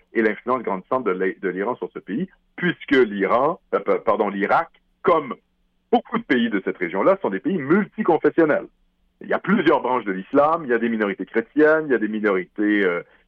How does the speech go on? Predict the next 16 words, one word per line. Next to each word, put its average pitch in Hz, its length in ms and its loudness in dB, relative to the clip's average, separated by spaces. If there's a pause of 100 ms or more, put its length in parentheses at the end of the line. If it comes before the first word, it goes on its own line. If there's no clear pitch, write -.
euh, 80 380 -4 (380)
de 113 80 4
différentes, 117 680 0
euh, 92 340 0 (560)
confessions 120 500 -2
religieuses, 143 580 2 (580)
euh, 92 180 -2
ce - 180 -14
qui 117 100 -6
fait 160 140 2
qu'en 101 200 -2
sorte, 196 340 2
ben, 95 480 0 (260)
c'est 120 60 2
la 113 140 4
minorité 135 540 0